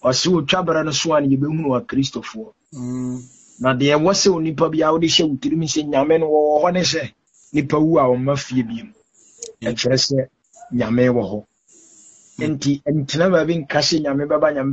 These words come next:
Speaker 1: bɛba nko aba. Nya abotire ma papa no, na wɔbɛba. Na da a wobɛfiri ateasefoɔ asase so na wobɛhu sɛ yes. Sɛ asase yi so na tumi hyɛ obi nsɛm na obi tumi gye eri wo a, ewiase deɛ ɛyɛ ne dea no nso ne bere so a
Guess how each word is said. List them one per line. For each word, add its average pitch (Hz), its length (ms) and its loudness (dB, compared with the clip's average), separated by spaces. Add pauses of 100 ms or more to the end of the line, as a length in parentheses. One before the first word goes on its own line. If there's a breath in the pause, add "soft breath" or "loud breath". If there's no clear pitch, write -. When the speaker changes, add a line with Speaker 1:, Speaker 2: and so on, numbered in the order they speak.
Speaker 1:
bɛba 139 120 2 (160)
nko 104 140 -10
aba. 110 240 -8
Nya 123 180 0
abotire 131 300 0
ma 143 120 2
papa 117 280 0
no, 107 140 -12 (240)
na 113 140 -10
wɔbɛba. 113 400 -4 (680)
Na 120 100 0
da 180 180 4
a 170 60 2
wobɛfiri 165 360 0
ateasefoɔ 147 600 2
asase 143 420 0
so 151 120 -6
na 131 140 0
wobɛhu 143 240 -4
sɛ 127 200 -4
yes. 127 420 -4 (440 loud breath)
Sɛ 143 120 0
asase 156 400 2
yi 202 100 6
so 202 140 4
na 175 120 6
tumi 175 360 2
hyɛ 165 180 4
obi 151 180 0
nsɛm 160 260 -2
na 294 80 -4
obi 147 140 -2
tumi 311 300 -4
gye 302 140 4
eri 294 100 0
wo 285 120 4
a, - 160 -6 (920)
ewiase 165 640 2
deɛ 147 200 2
ɛyɛ 175 140 6
ne 180 100 -2
dea 139 240 2
no 139 80 0
nso 139 240 -2
ne 147 100 -2
bere 135 220 0
so 135 240 -4
a 107 120 -8